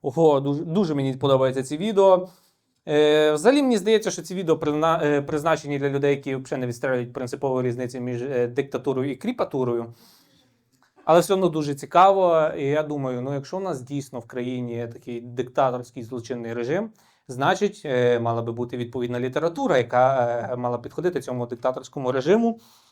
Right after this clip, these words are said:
І я думаю, давайте почнемо, е, з чогось простого, дитяча література.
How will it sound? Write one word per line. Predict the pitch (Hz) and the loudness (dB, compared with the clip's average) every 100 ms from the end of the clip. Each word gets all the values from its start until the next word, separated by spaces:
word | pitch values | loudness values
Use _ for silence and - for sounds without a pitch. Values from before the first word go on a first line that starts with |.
| _ _ _ _ _ _ _ _ _ | _ _ _ _ _ _ _ _ _
І | 165 | 2
я | 175 | 4
думаю, | 160 151 | 4 6
давайте | 254 247 | 6 6
почнемо, | 165 185 180 170 151 151 | 2 2 4 6 6 6
е, | 139 131 127 127 | 6 6 6 2
з | 123 - | -4 -6
чогось | - 135 | 0 0
простого, | - - - 196 196 170 | -2 -4 4 6 6 2
дитяча | 131 135 123 - | -2 0 0 -2
література. | 117 123 120 117 202 196 | -6 -4 -4 -2 0 0